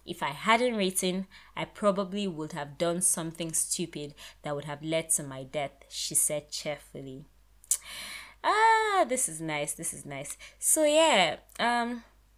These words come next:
I don't know, I think I should stop here. <laughs> There's much more. Um, I think I should just stop here. It says, "Looking at Butler's notes, I was reminded of the notebook of another fiction writer,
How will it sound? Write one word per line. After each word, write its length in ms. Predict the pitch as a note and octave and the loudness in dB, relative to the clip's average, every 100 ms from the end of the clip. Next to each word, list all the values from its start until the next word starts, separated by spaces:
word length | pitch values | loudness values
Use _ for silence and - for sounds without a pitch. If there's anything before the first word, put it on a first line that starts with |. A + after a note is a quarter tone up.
| _ _ _ _ - | _ _ _ _ 0
I 120 | G3 | 2
don't 120 | C4+ | 2
know, 120 | G3 E3+ | 2 2
I 80 | |
think 180 | - C#4 | 0 0
I 60 | - | -2
should 160 | - | 0
stop 300 | - - - | 0 2 -2
here. 280 | - E3 A3+ - - - - - | 0 0 0 -6 -20 -20 -16 4
<laughs> 560 | E4+ - E4 - - - | 6 6 4 -2 -6 4
There's 280 | G3 G3 G3+ | 8 8 6
much 340 | G#3+ A3+ - | 0 -2 -2
more. 460 | G3 E3+ E3 E3+ F3+ - - _ - | -2 0 0 -2 -4 -14 -20 _ -10
Um, 520 | C#3+ D3 C#3 F2+ D2+ - - - - - - - - - - - - - - - - - | -8 -8 -10 -12 -14 -16 -20 -20 -20 -20 -20 -20 -20 -20 -20 -20 -20 -20 -20 -20 -12 -8
I 80 | |
think 240 | F3 A#3+ G#3 | -6 -6 -4
I 60 | |
should 160 | E3+ - | -4 -4
just 200 | C#3 - | -4 -4
stop 220 | - D3 | -4 -8
here. 260 | D#3 C#3+ C3+ | -8 -8 -6
It 60 | |
says, 240 | - F#3 F3+ | -2 0 0
"Looking 320 | A3 A#3+ A#3 | -2 0 2
at 160 | E3+ D3+ | 2 2
Butler's 440 | F#3 G3+ F#3 F3 | 0 2 2 0
notes, 340 | D#3+ D#3 D#3 - | -2 -4 -4 -2
I 80 | D3+ | -2
was 200 | D#3 E3 | -2 -4
reminded 600 | E3 F3 F3+ E3+ F3+ F3+ | -2 -2 -2 0 0 0
of 220 | - - | -4 -6
the 80 | D3+ | -8
notebook 400 | E3 E3 D#3+ - | -6 -6 -8 -10
of 60 | |
another 320 | D3+ D#3+ D#3 - | -8 -6 -4 -6
fiction 460 | - D3 - E3 | -6 -8 -4 -2
writer, 580 | D#3 D3 D3+ - D3+ | -2 -2 -2 -4 -4